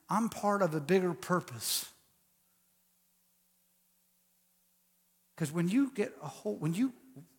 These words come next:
when you recognize that, that you might save someone's life,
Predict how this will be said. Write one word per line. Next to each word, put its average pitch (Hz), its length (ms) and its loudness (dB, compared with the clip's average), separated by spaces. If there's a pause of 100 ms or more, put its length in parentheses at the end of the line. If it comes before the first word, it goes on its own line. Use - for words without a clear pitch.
when 120 140 -4
you 226 120 2
recognize 165 560 0
that, 131 80 -10 (280)
that 160 100 -6
you 214 140 4
might 220 240 0
save 170 240 -2
someone's 151 380 -2
life, 185 560 -6